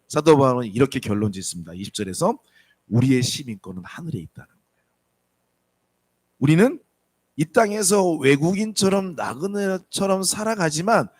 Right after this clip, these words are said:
우리의 고향은 하늘에 있고 우리가 이 땅을 살아갈 때 하늘의 시민권을 소유한 자로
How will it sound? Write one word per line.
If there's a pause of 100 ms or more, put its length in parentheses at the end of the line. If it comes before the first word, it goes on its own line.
(220)
우리의
고향은
하늘에
있고 (400)
우리가 (220)
이 (140)
땅을
살아갈
때 (300)
하늘의
시민권을
소유한
자로